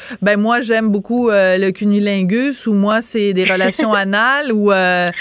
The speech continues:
Speaker 1: euh, c'est Moi j'aime ça me faire atta-, tu sais, je veux dire, je sais pas, là, est-ce que c'est vraiment, est-ce que c'est quelque chose qu'on, qu'on, qu'on, qu'on peut vraiment aborder dès les débuts ou, euh,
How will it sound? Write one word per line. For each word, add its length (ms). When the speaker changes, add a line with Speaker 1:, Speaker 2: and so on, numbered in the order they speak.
Speaker 1:
euh, 380
c'est 180
Moi 200
j'aime 260
ça 260
me 160
faire 160
atta-, 240
tu 80
sais, 160
je 80
veux 60
dire, 180
je 140
sais 160
pas, 140
là, 80
est-ce 120
que 80
c'est 180
vraiment, 460
est-ce 140
que 100
c'est 140
quelque 200
chose 240
qu'on, 300
qu'on, 300
qu'on, 380
qu'on 240
peut 640
vraiment 460
aborder 720
dès 240
les 220
débuts 500
ou, 180
euh, 160